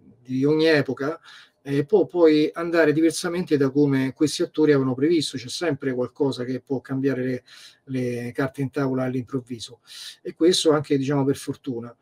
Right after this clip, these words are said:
Però, eh, è anche, mm, chiaro che, eh, succede spesso, eh, cioè la, la cosa più probabile, quando ci sono dei soggetti, eh, molto forti,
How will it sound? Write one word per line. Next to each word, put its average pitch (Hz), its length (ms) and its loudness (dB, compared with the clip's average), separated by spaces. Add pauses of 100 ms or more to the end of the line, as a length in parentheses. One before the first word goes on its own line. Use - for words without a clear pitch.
(500)
Però, 214 440 6
eh, 160 520 6
è 190 100 -6
anche, 180 680 4
mm, 165 500 -10
chiaro 165 540 2
che, 156 560 2 (240)
eh, 156 160 -8
succede 151 760 -2 (180)
spesso, 156 800 -2
eh, 151 180 -8
cioè 151 160 -4
la, 147 260 -2
la 156 140 -6
cosa 185 200 0
più 160 140 -6
probabile, 143 760 -2 (420)
quando 202 220 0
ci 165 80 -2
sono 170 180 -2
dei 151 140 2
soggetti, 147 880 0
eh, 135 380 -4
molto 160 340 0
forti, 143 680 -2